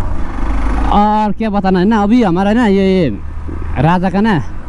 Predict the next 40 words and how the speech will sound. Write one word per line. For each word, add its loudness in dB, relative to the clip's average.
हल्ला 2
ज्यादा 0
आ -2
रहा -2
है, 0
हल्ला, 0
ठाटा 0
ठुकठुक, -2
खाटा -4
खुटुक 0
जो 0
ऑफ 0
रोड 0
नहीं 0
होता 0
है 2
ना, 0
ऐसा 2
हल्ला 0
आ 0
रहा -2
है। -2
अब 0
जब 0
मैं 2
इसको 0
सर्विसिंग 0
के -2
लिए 0
जाऊँगा 2
ना 2
जब, -2
तब 2
हमको 0
वो 2
सब -4
काम 0
करवाना 0
है। -2
हमारा -2